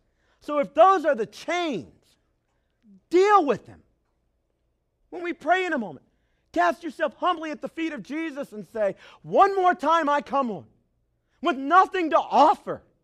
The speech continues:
Would you take me and use me?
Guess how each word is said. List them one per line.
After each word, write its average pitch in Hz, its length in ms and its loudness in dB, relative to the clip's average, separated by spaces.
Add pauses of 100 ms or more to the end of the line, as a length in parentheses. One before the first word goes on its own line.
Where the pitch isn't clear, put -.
(1600)
Would 214 240 -8
you 330 180 2
take 330 500 2
me 285 200 -4
and 233 260 -6
use 302 460 -6
me? 202 260 -8